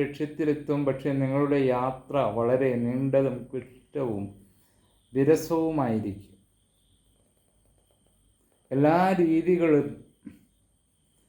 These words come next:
എല്ലാ രീതിശാസ്ത്രങ്ങളും സഹായങ്ങളായേക്കാമെങ്കിലും അവയൊന്നും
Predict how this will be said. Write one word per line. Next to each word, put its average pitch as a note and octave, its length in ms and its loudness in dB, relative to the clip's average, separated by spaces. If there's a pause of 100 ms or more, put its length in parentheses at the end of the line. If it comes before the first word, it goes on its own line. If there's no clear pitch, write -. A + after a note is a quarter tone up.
(220)
എല്ലാ C3 200 2 (160)
രീതിശാസ്ത്രങ്ങളും C3+ 1040 -2 (1400)
സഹായങ്ങളായേക്കാമെങ്കിലും C#3+ 1600 0 (120)
അവയൊന്നും C#3 520 0